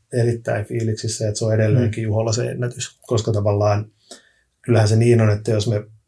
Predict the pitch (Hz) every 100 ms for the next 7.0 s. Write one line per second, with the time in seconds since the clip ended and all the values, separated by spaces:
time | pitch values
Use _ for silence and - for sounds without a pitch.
0 | - 117 107 104 113 104 - 113 107 107
1 | 104 107 - 107 101 107 101 123 127 135
2 | 113 117 120 113 110 107 101 120 110 113
3 | 107 104 110 123 123 113 107 104 104 107
4 | 104 104 107 127 113 113 98 117 117 113
5 | - 139 - 156 143 - 147 143 127 127
6 | 127 120 123 127 143 117 120 113 113 117